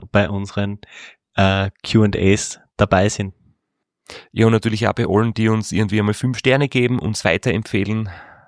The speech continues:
Speaker 2: und uns zum Einschlafen hören, ne?
Speaker 1: <laughs> Oder, genau. Hauptsache hören. <laughs>
Speaker 2: Genau.
Speaker 1: Und natürlich immer kommentieren. Kommentare immer gern gesehen, auch alle gelesen, nicht immer darauf geantwortet.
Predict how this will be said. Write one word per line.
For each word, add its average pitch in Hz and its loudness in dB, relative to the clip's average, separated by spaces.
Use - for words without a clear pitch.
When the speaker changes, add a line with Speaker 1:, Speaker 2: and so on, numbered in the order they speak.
Speaker 2:
und 104 -6
uns 101 -6
zum 120 -4
Einschlafen 139 0
hören, 87 -2
ne? 110 -4
Speaker 1:
<laughs> 143 0
Oder, 117 2
genau. 120 -6
Hauptsache 120 2
hören. 127 4
<laughs> - -2
Speaker 2:
Genau. 117 -6
Speaker 1:
Und 151 -2
natürlich 127 0
immer 123 4
kommentieren. 87 -6
Kommentare 107 -2
immer 127 -4
gern 107 -2
gesehen, 110 -4
auch 104 2
alle 101 4
gelesen, 104 2
nicht 117 -2
immer 131 0
darauf 104 2
geantwortet. 110 2